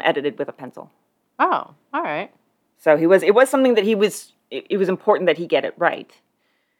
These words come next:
Speaker 1: and have it look professional, I guess. So, all right, well, let's talk about the ladies.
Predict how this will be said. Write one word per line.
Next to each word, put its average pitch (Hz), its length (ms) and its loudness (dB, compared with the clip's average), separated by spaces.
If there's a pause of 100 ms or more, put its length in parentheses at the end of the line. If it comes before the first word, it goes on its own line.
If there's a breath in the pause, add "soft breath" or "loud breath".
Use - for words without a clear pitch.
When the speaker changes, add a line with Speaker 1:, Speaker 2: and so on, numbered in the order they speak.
(160)
Speaker 1:
and 123 220 0
have 151 140 -4
it - 100 -4
look 147 240 -2
professional, 143 580 -6 (120)
I 131 80 -14
guess. 117 220 -6 (240)
So, 151 440 -2 (960)
all 466 120 -2
right, 269 120 0
well, 311 140 0
let's 370 180 -2
talk 453 180 -2
about 427 220 -4
the 262 60 2
ladies. 165 1120 -2